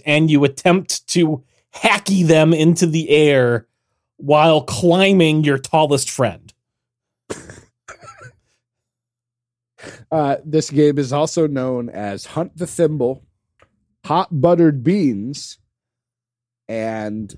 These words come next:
Speaker 2: thimble in sight. So apparently, oh, it's hot and cold.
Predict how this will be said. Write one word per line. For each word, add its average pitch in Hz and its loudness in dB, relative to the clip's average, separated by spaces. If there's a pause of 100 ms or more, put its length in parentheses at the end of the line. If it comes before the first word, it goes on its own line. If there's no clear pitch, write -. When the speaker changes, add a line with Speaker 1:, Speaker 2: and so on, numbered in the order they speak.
(340)
Speaker 2:
thimble 160 -4
in 131 -10
sight. - -10
So 107 -8
apparently, 120 -10 (480)
oh, 196 2
it's - -6
hot 202 -4
and 160 -8
cold. - -2